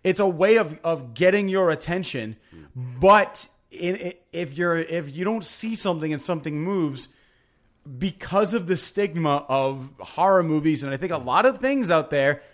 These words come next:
that shit automa-, automatically freaks you out, and you don't know how to deal with it.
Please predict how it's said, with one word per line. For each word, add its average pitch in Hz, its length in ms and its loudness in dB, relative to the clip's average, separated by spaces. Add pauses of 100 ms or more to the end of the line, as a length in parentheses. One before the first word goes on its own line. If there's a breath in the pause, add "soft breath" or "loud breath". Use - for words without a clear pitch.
(360 soft breath)
that 220 340 2
shit - 360 0
automa-, 190 640 2
automatically 180 680 2
freaks - 420 -6
you 202 140 -4
out, 214 260 0
and 156 120 -4
you 165 80 -4
don't 208 180 -2
know 214 120 -2
how 165 180 -2
to 160 160 2 (120)
deal 240 260 -4
with 143 220 -2
it. 113 220 -10